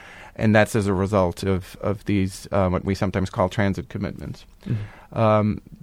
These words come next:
Speaker 1: this brings us to the Green Line extension in part because the remaining transit commitments are the Green Line extension, and then there's one more station on the Fairmont line. And, um, and so the current,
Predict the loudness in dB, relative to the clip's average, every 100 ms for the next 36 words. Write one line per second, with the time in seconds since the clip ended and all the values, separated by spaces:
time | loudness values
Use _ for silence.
0 | -20 -18 -8 2 2 6 4 4 0 -2
1 | -2 2 4 4 2 -2 -2 -4 -2 -4
2 | 2 4 4 0 -6 0 -2 -2 -10 -20
3 | -20 -20 -20 -4 0 2 2 2 2 0
4 | -2 -8 -2 0 0 -4 -4 -4 -2 4
5 | 4 4 0 -2 0 0 -4 -2 -2 -2
6 | 0 0 2 2 2 2 2 0 0 0
7 | 0 -2 -2 -2 0 0 0 0 0 -2
8 | -2 -2 -2 -4 -4 -4 -6 -10 -20 -20
9 | -20 -20 -20 -20 -10 0 2 2 4 4
10 | 4 2 0 -4 -10 -20 -20 _ 0 2
11 | 2 0 2 2 2 2 4 6 4 -2
12 | -8